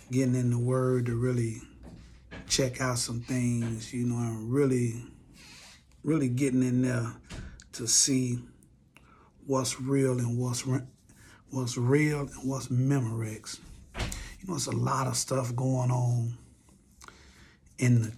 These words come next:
church realm today that, man,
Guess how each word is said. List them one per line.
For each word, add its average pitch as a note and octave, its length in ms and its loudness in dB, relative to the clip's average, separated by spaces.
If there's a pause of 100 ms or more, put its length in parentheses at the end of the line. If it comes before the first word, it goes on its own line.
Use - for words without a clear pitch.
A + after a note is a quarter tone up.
(140)
church C#3 420 4
realm B2+ 380 0
today A#2+ 460 -2 (3000)
that, - 340 -4
man, A2 560 2